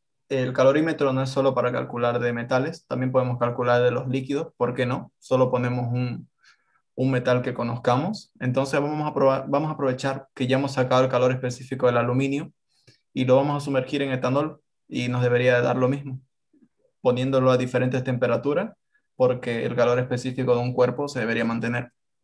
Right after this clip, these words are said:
El de Carol es el primero, que es veintidós gramos de aluminio a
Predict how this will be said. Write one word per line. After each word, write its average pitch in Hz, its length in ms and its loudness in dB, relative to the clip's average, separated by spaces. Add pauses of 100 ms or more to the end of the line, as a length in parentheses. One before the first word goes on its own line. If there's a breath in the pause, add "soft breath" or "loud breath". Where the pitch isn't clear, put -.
(640)
El 123 160 2
de 123 120 2
Carol 143 280 4
es 123 60 2
el 123 140 0
primero, 175 420 0
que 127 200 -2
es 131 280 -8
veintidós 127 480 0
gramos 135 300 2
de 123 60 4
aluminio 143 600 -2 (140)
a 127 340 0